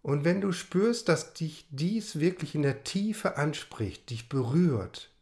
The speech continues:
auch in dieser Qualität arbeiten zu wollen, Achtsamkeitscoachings, Achtsamkeitsseminare durchführen zu wollen, dann lade ich dich ein,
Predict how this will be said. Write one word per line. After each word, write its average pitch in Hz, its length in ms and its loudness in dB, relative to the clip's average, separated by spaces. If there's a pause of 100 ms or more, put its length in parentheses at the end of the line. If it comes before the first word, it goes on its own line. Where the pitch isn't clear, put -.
(560)
auch 135 220 0
in 143 180 2
dieser 180 320 0
Qualität 135 920 -4
arbeiten 139 600 0
zu 85 300 -6
wollen, 80 460 -8 (920)
Achtsamkeitscoachings, - 1600 -4
Achtsamkeitsseminare 123 1300 0
durchführen 120 720 -2
zu 98 260 -12
wollen, 95 480 -4 (1040)
dann 160 300 6
lade 147 340 6
ich 110 240 -2
dich - 320 -8
ein, 180 480 2